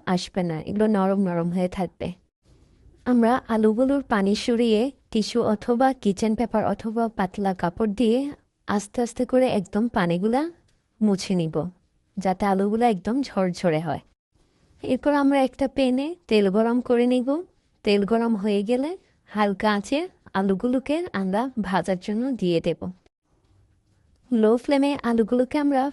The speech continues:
ফিফটি পার্সেন্ট পর্যন্ত ভেজে নিব। পুরোপুরি ভাজতে যাবেন না, তাহলে কিন্তু আলুর মুচমুচেটা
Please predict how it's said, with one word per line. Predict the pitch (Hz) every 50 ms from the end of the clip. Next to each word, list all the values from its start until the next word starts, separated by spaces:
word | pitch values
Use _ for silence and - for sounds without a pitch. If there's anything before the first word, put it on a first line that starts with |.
| _ _
ফিফটি | - 233 202 - - 254
পার্সেন্ট | - 269 254 262 - - 285 277 277
পর্যন্ত | 277 269 247 220 - 277 262 254 240 285 294 339 370 _ _ _ _ _ _ _ _ - 208 185
ভেজে | 202 208 196 185 - 180
নিব। | 180 170 170 156 - 156 170 - _ _ _ _ _ _ _ _ _ _ _ -
পুরোপুরি | 277 269 277 269 277 277 262 269
ভাজতে | 247 233 202 208 196 - - - 214
যাবেন | 214 240 233 254 269
না, | 269 277 320 349 349 -
তাহলে | - 170 196 180 196
কিন্তু | 185 - 214 214 214 - 294 349 381 _ _ _ _ _ _ _ _ - -
আলুর | 190 196 214 240 254 233
মুচমুচেটা | 233 226 226 226 - 226 226 233 220 220 247 220 214 - - 247 285